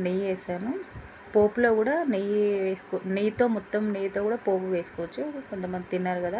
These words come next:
అందుకని ఇలా లాస్ట్కి వేసాను. ఇప్పుడు రెడీ అయింది. చాలా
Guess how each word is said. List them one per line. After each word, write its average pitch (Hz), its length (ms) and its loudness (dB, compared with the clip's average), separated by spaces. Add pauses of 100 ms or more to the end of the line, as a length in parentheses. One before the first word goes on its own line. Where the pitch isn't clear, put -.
(120)
అందుకని 185 360 -4 (120)
ఇలా 170 120 -2 (100)
లాస్ట్కి 165 340 -8
వేసాను. 170 360 -8 (1000)
ఇప్పుడు 208 300 -2 (160)
రెడీ 185 300 6
అయింది. 175 320 0 (1040)
చాలా 190 240 0